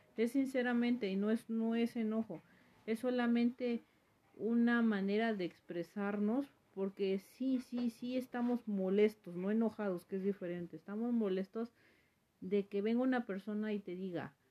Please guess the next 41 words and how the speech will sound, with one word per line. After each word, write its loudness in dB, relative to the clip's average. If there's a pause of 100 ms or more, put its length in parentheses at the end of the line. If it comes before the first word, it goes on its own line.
(280)
"Es -4
que -4
yo 2
lo 4
consigo 2
más 4
barato". 0
Bueno, 4 (360)
¿y -8
cuál 0
es 2
tu -6
afán -2
de 2
decir 0
"lo 0
consigo -4
más -2
barato"? -4 (540)
¿Que 2
yo 8
vaya 4
y 6
me 6
pelee 0
contigo? -4
Eso -2
no -2
va -2
a -10
pasar. -6
Si -6
lo 2
vas 0
a -2
conseguir -4
más 0
barato -4
en -2
otro -8
lado, -2